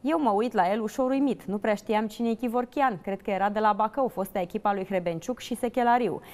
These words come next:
Mi se părea aiurea să aud că va câștiga alegerile la F R F, măcar Burleanu era tânăr. În acel moment îl văd pe George Maior roșu la față, spunându-i cu glas ridicat lui Coldea: „Băi, nu vă băgați aici, ce căutați voi în fotbal?”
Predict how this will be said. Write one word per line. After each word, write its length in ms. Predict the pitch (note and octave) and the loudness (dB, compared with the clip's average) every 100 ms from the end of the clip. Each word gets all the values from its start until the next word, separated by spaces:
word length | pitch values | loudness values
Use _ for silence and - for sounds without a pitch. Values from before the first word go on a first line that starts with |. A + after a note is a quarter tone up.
| - | -12
Mi 100 | - | -6
se 140 | E3 E3 | -4 -2
părea 280 | E3+ E3 F#3 | 0 4 4
aiurea 320 | F#3 C#4 C4 | 4 6 4
să 120 | - | 4
aud 180 | G3+ A#3 | 2 2
că 100 | A3+ | 0
va 160 | G3 F3+ | 2 2
câștiga 420 | G3 - E3+ G#3 | 0 -6 2 2
alegerile 420 | G3+ G3+ G#3+ G#3+ | 2 2 2 4
la 120 | G3+ | 4
F 80 | G3+ | 2
R 100 | G#3+ | -2
F, 100 | A3 A3+ E3+ - - | 0 0 -2 -8 -6
măcar 340 | E3+ E3+ E3+ E3+ | -2 2 4 2
Burleanu 540 | E3+ E3 E3+ F3 E3+ | 0 4 4 4 2
era 220 | E3+ E3 | 2 2
tânăr. 400 | F3 C#4 G#3 G#2 - - - - _ - - - - | 4 2 2 -2 -10 -20 -20 -20 _ -20 -20 -20 -6
În 120 | C4 C#4 | 2 4
acel 220 | C#4+ F4 | 4 0
moment 360 | D4+ A#3 C4 C4 | 2 2 2 2
îl 100 | G#3+ | 2
văd 140 | A#3+ | 2
pe 160 | A#3+ G3 | 0 -2
George 520 | G3 G#3 F#3 F#3+ F3 | 0 0 2 2 2
Maior 360 | F3 G3 G3 | 2 2 2
roșu 280 | F#3 G#3 - | 0 -2 0
la 140 | F#3 E3+ | 0 2
față, 340 | - F#3+ G#3 | 2 0 0
spunându-i 540 | G3 - F#3 G#3 G#3 | -6 -4 0 0 0
cu 100 | G3+ | -2
glas 260 | E3+ F#3 G3+ | 2 2 2
ridicat 400 | G3 F3+ E3+ G3 | 0 -6 0 0
lui 160 | F#3+ F3+ | 0 -2
Coldea: 340 | G3 E3 C3+ - - - | 0 0 -4 -10 -18 -2
„Băi, 220 | A3 F4 | 2 2
nu 60 | E4 | 2
vă 140 | D4 | 0
băgați 440 | D4 C#4 C4 B3+ C4 | 2 4 2 2 0
aici, 220 | G#3+ A3 | 0 0
ce 160 | - F4 | -2 -2
căutați 480 | E4 D4+ C#4+ C4+ | 0 2 2 2
voi 220 | A3 B3 A3+ | 2 2 2
în 60 | |
fotbal?” 520 | A3+ A#3+ A3 F#3 D#3+ | 0 0 2 2 0